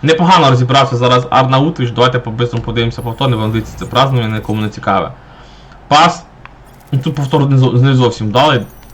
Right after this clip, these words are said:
Чекаємо іншого. Ну, тут непогано, непогано вдарив.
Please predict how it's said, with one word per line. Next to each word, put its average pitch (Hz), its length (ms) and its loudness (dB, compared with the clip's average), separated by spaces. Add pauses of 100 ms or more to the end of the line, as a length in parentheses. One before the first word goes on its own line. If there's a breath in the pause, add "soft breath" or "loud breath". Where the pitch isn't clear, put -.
Чекаємо 120 480 0
іншого. 104 300 -4
Ну, 110 120 -6
тут 123 100 -2
непогано, 117 460 0
непогано 107 400 0
вдарив. 98 320 -2